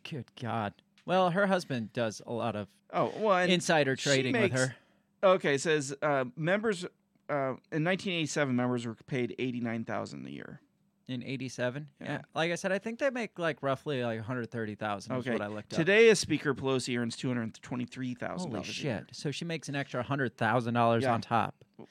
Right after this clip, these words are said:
Speaker 2: So it's, it's good to be a public servant.
Speaker 1: Yeah, it's good for that. And, um,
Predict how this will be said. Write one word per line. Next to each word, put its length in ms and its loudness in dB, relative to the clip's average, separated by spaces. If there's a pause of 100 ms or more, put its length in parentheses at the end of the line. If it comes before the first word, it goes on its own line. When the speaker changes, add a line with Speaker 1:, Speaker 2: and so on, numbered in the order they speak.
(120)
Speaker 2:
So 180 0
it's, 160 -2
it's 200 -4
good 200 -2
to 80 -2
be 80 4
a 80 4
public 320 -2
servant. 380 -2 (180)
Speaker 1:
Yeah, 260 4 (220)
it's 160 -8
good 200 4
for 120 2
that. 340 4
And, 400 -2
um, 460 -2